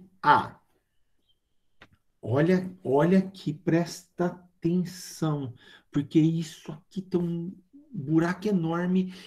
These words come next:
e vocês vão ver o ano que vem em contabilidade, gestão contábil com o Elton,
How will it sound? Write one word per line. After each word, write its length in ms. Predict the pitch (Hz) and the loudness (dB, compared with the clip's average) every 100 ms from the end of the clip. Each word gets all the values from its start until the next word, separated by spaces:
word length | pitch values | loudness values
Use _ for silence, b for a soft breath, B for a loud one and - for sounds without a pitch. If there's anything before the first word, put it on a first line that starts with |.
| B | B
e 80 | 160 | 0
vocês 380 | 165 156 160 | 0 2 0
vão 180 | 156 151 | 0 -2
ver 140 | 139 135 | 2 2
o 120 | 135 | 2
ano 200 | 214 233 | 2 0
que 160 | 196 | -4
vem 240 | 147 151 156 | -4 -4 -4
em 60 | |
contabilidade, 760 | - 196 202 165 147 135 139 135 | 0 0 0 -2 -4 -2 -4 -4
gestão 260 | 135 196 | -2 -2
contábil 420 | 196 185 165 156 156 | -2 -2 -2 -2 -4
com 200 | 160 131 | -4 -4
o 60 | |
Elton, 420 | 139 147 147 160 | 0 -2 -2 -8